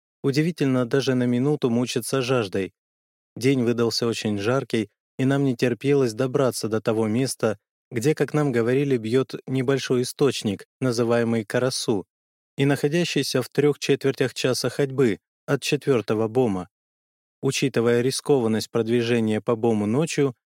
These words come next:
мы заночевали вблизи Карасу. Соседство этого небольшого потока оказывает ощутимое влияние на весь облик местности. Здесь, на Алтае, сама природа как бы взяла на себя заботу о путнике.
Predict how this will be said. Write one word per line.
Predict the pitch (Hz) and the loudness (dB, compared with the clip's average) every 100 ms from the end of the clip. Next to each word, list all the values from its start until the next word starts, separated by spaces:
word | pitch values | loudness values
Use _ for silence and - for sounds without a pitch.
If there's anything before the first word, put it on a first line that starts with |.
| _ | _
мы | 131 156 | 0 2
заночевали | 143 131 127 - 120 123 123 | 4 2 0 0 0 2 0
вблизи | 117 123 123 110 | 0 0 0 0
Карасу. | 104 113 117 - 110 95 _ _ _ _ _ _ _ - | 0 0 -2 -2 -4 -4 _ _ _ _ _ _ _ -8
Соседство | - 139 - 208 - 123 | -2 0 2 0 0 0
этого | 120 120 120 | 0 2 0
небольшого | 120 123 120 147 135 110 | 2 0 0 0 2 0
потока | - 120 147 156 127 | -2 0 0 0 0
оказывает | 113 165 143 139 135 135 | 0 0 2 2 2 0
ощутимое | - 135 120 127 120 117 | -2 -4 -2 0 0 0
влияние | 139 143 147 120 110 | 0 0 0 2 0
на | 107 | 0
весь | 107 123 - | 0 -2 0
облик | 123 117 117 | -2 -2 -2
местности. | 135 117 - 104 - - 95 _ _ _ _ _ | -2 -2 -2 -6 -6 -8 -8 _ _ _ _ _
Здесь, | 117 110 143 135 | -6 0 0 2
на | 123 107 | 0 0
Алтае, | 107 135 139 131 - _ _ - | 0 0 0 0 -4 _ _ -8
сама | - 147 165 | -2 0 0
природа | 127 131 147 143 117 | 2 2 2 0 0
как | 120 110 | 0 0
бы | 117 | 0
взяла | 110 117 127 139 | 0 0 0 0
на | 131 | -2
себя | - 117 127 | -2 -2 -2
заботу | 113 127 135 123 113 | -2 0 0 0 0
о | 113 | -2
путнике. | - 139 120 107 - 95 | 0 0 0 -2 -2 -4